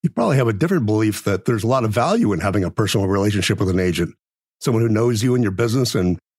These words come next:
is able to help you make the right decisions because you're the expert and not just some eight hundred number call center representative. So the key is persuading the prospect that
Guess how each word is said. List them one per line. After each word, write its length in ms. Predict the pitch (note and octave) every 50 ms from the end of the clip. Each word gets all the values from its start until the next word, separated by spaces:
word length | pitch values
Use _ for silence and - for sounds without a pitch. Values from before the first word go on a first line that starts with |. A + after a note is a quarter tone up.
| _ _ -
is 120 | G#2 A2+
able 180 | B2 A#2 A2+ G#2+
to 60 | G2+
help 200 | G2+ B2+ B2 -
you 60 | A#2+
make 260 | A2 A#2 A2+ G#2+ - -
the 240 | G#2+ G#2 F#2+ F#2+
right 200 | G2 A#2+ B2 C3+
decisions 480 | G#2+ G#2 - - F3 - - A#2+ A#2 A2
because 360 | C#3+ - - A2+ G#2 G2+ -
you're 220 | A2 G2 A#2+ C3 B2+
the 140 | A#2+ G#2
expert 360 | G#2+ B2 - - - B2+ A#2 A2+
and 280 | G2 F#2+ E2+ - -
not 240 | A#2+ B2+ C#3 C#3 -
just 200 | - B2 A#2 -
some 220 | - A#2+ A2 G2+ F#2+
eight 140 | A2 C3+ B2+
hundred 260 | C3+ D3+ D#3+ D#3 B2
number 240 | G#2 G2+ G2+ G2 G2+
call 240 | - - A#2 C3 C3
center 420 | - - A2 G2 F#2+ F#2 E2+ - -
representative. 640 | G#2+ F#2+ F#2+ F#2+ E2 F2+ F2+ E2 D#2+ C#2+ D2+ D2+ - - _ _ _ _ _ _ _ _ _ _ _ _ _ _ _ _ _ _ -
So 120 | - -
the 120 | D3 D3 A#2
key 220 | - - D4 F#3+
is 200 | B2 A2+ G#2+ F#2
persuading 460 | - - B2 - - E3+ D3 D3+ B2+
the 60 | A#2
prospect 520 | G2+ - C#3+ D3+ D#3 - - - G#2 G#2+ -
that 220 | B2 B2 A#2+ -